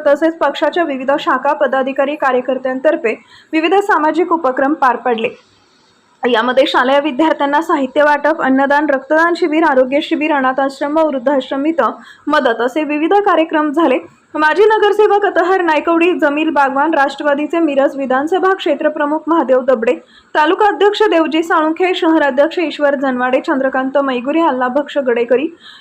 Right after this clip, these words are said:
शहर महिला जिल्हाध्यक्ष राधिका हरगे, जिल्हा उपाध्यक्ष शंकरराव गायकवाड, हर्षल सावंत, राजू शेख, उत्कर्ष खाडे, नीता आवटे,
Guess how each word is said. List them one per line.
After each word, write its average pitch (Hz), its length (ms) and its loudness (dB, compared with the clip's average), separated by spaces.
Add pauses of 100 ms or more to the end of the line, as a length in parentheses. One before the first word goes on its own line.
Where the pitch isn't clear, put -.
(120)
शहर 381 300 2
महिला 381 340 4
जिल्हाध्यक्ष 320 580 0
राधिका 277 500 0
हरगे, 285 320 0
जिल्हा 294 320 -2
उपाध्यक्ष 330 680 -2
शंकरराव 269 480 0
गायकवाड, 269 460 0
हर्षल 269 400 0
सावंत, 262 420 -2
राजू 269 360 0
शेख, 285 280 -4
उत्कर्ष 247 420 -6 (100)
खाडे, 254 260 -2
नीता 262 320 -2
आवटे, 240 320 -2